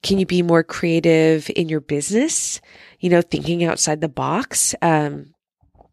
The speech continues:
there's, can you be more creative in your workouts and your training? Switch things up, see what that's going to do to your body. Can you be more creative in your diet?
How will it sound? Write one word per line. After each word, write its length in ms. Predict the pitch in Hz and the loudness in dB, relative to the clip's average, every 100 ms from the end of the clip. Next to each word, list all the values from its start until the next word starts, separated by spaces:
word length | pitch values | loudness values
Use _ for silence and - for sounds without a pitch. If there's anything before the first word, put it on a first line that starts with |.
| _ _ | _ _
there's, 300 | - 190 - - | -2 0 -2 -6
can 120 | - | -6
you 60 | 208 | -4
be 120 | 196 | 0
more 160 | 196 185 | 0 0
creative 340 | - 185 202 | 0 2 2
in 200 | 185 170 | 2 0
your 160 | 160 143 | -2 -2
workouts 600 | 135 147 - 285 320 - | 0 0 0 -2 -4 -8
and 80 | 160 | -6
your 140 | 143 | -8
training? 640 | - - 143 156 208 302 320 - - - | -8 -6 -4 -4 -4 -6 -10 -14 -16 -8
Switch 380 | - - 185 - | -2 2 2 2
things 380 | 185 190 185 170 | 2 0 0 0
up, 380 | 151 233 - - - - - | 0 -2 -4 -12 -14 -12 -4
see 240 | - 190 | -2 0
what 160 | 175 175 | 0 -2
that's 220 | 175 - | -4 -4
going 220 | 175 170 | -2 -2
to 60 | 160 | -4
do 340 | - 151 175 | -2 2 2
to 180 | 208 - | 2 0
your 160 | 160 156 | 0 -2
body. 640 | 131 135 139 185 254 320 - - - | -2 -4 -2 0 -2 -4 -12 -20 -14
Can 140 | - | -2
you 80 | 196 | 0
be 180 | 196 196 | 0 -2
more 180 | 196 190 | -2 -4
creative 520 | - 170 160 196 208 | -4 -2 0 0 0
in 80 | 165 | -2
your 140 | 156 | -6
diet? 580 | 135 135 131 180 302 330 | -6 -6 -4 -4 -4 -6